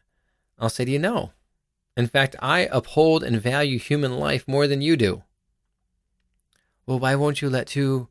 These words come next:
gay men get married?" Because it's sin. <laughs>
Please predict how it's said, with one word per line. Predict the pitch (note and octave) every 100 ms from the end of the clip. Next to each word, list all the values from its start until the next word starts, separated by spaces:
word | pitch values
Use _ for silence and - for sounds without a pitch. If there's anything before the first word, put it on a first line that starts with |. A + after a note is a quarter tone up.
| _ _
gay | C3 C#3
men | C3+ A2
get | A2 A#2+
married?" | B2+ C3+ A#2 F2+ - _ _ _ _ _ _ _ -
Because | A#2+ D3 C#3
it's | B2
sin. | - F#3+ A#3 B2 _ -
<laughs> | -